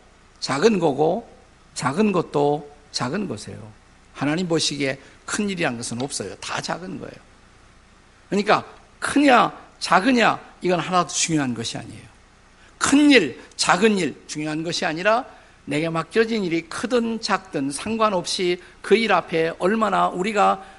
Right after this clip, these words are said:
성실할 수 있느냐, 이것이 중요하단 말이에요. 네. 착하고 충성되다. 이 충성되다는 말이 성실하다 이 말이에요. 성실하다.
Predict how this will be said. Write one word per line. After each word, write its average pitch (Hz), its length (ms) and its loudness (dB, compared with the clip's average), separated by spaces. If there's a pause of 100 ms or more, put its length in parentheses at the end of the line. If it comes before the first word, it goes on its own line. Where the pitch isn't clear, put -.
(140)
성실할 247 1160 4
수 190 180 -4
있느냐, 156 460 0
이것이 139 260 -2
중요하단 151 420 -6
말이에요. - 220 -20 (560)
네. 123 280 -8 (3000)
착하고 139 600 0
충성되다. 160 880 0 (200)
이 123 80 -6
충성되다는 156 600 0
말이 127 220 -2 (160)
성실하다 - 640 0
이 87 80 -8
말이에요. - 240 -12
성실하다. - 580 -6